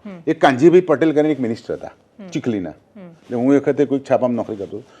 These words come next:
Speaker 2: તો એ, હું ગયો ને તો, અ, ઓફિસમાં, એટલે રડતા હતા. મેં કેમ દાદા રડો? એ રાજ્યકક્ષાના મંત્રી હતા અને મોહનસિંહ રાઠવા, અ, કેબિનેટ, બે સરકારનું જોડાણ હતું. તો એ, મેં, "કેમ રડો છો?" એટલે કે, "રડવું તો એવું છે કે મારા ગામથી એક છોકરો મને મળવા આવેલો, ગાંધીવાદી હતા,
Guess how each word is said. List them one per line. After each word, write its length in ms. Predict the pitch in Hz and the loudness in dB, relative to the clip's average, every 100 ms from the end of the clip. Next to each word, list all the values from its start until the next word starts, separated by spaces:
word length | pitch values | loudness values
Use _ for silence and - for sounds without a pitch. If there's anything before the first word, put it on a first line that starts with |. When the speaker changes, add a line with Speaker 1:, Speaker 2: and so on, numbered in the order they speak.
| - _ _ | -20 _ _
Speaker 2:
તો 160 | 185 208 | 2 4
એ, 380 | 233 247 233 151 | 4 2 2 0
હું 240 | 135 175 | -2 4
ગયો 200 | 135 220 | 8 8
ને 140 | 247 | 6
તો, 200 | 214 208 | 6 6
અ, 240 | 165 135 127 | 8 4 4
ઓફિસમાં, 400 | 120 147 139 214 | 2 0 -2 4
એટલે 140 | 180 | 6
રડતા 220 | 147 220 | 6 6
હતા. 140 | 170 98 | 4 2
મેં 240 | 90 120 | -10 -14
કેમ 280 | 185 196 156 | -10 -10 -6
દાદા 240 | 131 135 | -2 2
રડો? 480 | 123 101 80 87 98 | 2 0 -6 -16 -2
એ 320 | 143 170 123 | 2 2 4
રાજ્યકક્ષાના 580 | 123 147 202 208 208 175 | 6 6 6 6 6 6
મંત્રી 340 | 143 107 117 104 | 4 0 -2 -2
હતા 140 | 160 | -2
અને 140 | 208 | -4
મોહનસિંહ 460 | 196 156 170 202 196 | 2 4 4 2 4
રાઠવા, 420 | 160 123 165 175 - _ _ - | 4 8 6 6 0 _ _ -14
અ, 160 | 101 98 | -8 4
કેબિનેટ, 400 | 165 165 180 139 | 6 8 6 4
બે 260 | 143 180 | 2 2
સરકારનું 440 | 175 151 131 175 170 | 2 2 4 4 4
જોડાણ 320 | 127 135 113 | 4 4 2
હતું. 140 | 90 - - - _ | -6 -16 -20 -20 _
તો 140 | - | -2
એ, 160 | 196 143 | -2 0
મેં, 180 | 139 190 | -4 6
"કેમ 220 | 240 247 | 6 8
રડો 260 | 143 143 143 | 4 4 0
છો?" 140 | 156 | -2
એટલે 140 | 147 | -6
કે, 120 | 151 170 | -4 -2
"રડવું 800 | 131 110 143 180 196 202 196 | 0 0 0 0 -2 -4 -4
તો 80 | - | 0
એવું 160 | 202 220 | 0 0
છે 100 | 214 | -6
કે 120 | 196 | -4
મારા 180 | 180 185 | 0 2
ગામથી 360 | 123 113 104 | 2 -4 -4
એક 120 | 180 - | -6 -4
છોકરો 240 | 135 131 165 | -2 0 0
મને 200 | 170 143 | 2 2
મળવા 300 | 113 123 107 | 4 8 8
આવેલો, 260 | 82 73 - _ _ _ _ 78 107 113 | 6 -2 -14 _ _ _ _ -16 -14 -8
ગાંધીવાદી 520 | 104 139 214 214 135 | 4 6 8 6 6
હતા, 180 | 101 - | -4 -6